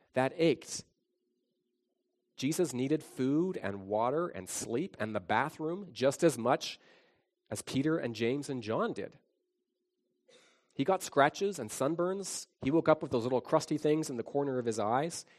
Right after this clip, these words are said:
He got dirty and sweaty. Jesus had all the experiences, all the needs, and all the temptations that go with having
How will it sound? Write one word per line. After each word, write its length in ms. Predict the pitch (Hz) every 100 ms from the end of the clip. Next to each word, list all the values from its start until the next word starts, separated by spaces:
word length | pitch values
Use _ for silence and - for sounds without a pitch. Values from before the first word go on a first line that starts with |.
| - -
He 140 | 143
got 260 | 170 175 151
dirty 420 | 135 135 170 190
and 160 | 117 110
sweaty. 560 | - 127 113 131 190 - - _
Jesus 920 | - - 196 208 117 92 151 - - - _ _ _ _ _ _ _
had 160 | 135
all 400 | - 147 160 202
the 120 | 196 165
experiences, 1160 | 160 - - 110 101 104 - 127 160 - - _ _ _ -
all 260 | 123 156 185
the 100 | 185
needs, 680 | 147 117 104 110 131 - -
and 140 | 117 -
all 240 | 113 135 165
the 100 | 165
temptations 800 | 143 120 - 196 185 104 95 98
that 220 | 104 117
go 460 | 120 104 98 117 - _ _ _ -
with 140 | 110
having 580 | - 156 143 90 95